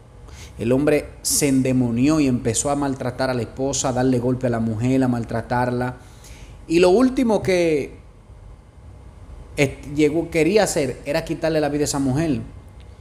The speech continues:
Y todos los días la mujer, los vecinos le decían, "Pastor, haga algo con ese hombre.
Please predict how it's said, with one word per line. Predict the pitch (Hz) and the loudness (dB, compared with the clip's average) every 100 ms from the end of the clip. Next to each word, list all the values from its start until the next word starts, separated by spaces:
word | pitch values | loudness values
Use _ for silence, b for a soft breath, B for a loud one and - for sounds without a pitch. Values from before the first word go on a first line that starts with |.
| B B B - | B B B -2
Y | 147 | -2
todos | 147 185 214 202 | 4 4 6 4
los | 165 | 2
días | 185 185 | 0 0
la | |
mujer, | 165 147 135 170 | 0 -2 0 2
los | 165 | 2
vecinos | 147 127 - 156 151 | 2 0 0 2 2
le | 139 | 0
decían, | 131 139 | -2 -4
"Pastor, | 123 120 - 170 | -4 -6 -4 -2
haga | 139 127 | -2 -2
algo | 135 135 | -4 -4
con | 139 | -4
ese | 139 131 127 | -4 -2 0
hombre. | 143 135 113 | 0 -2 -6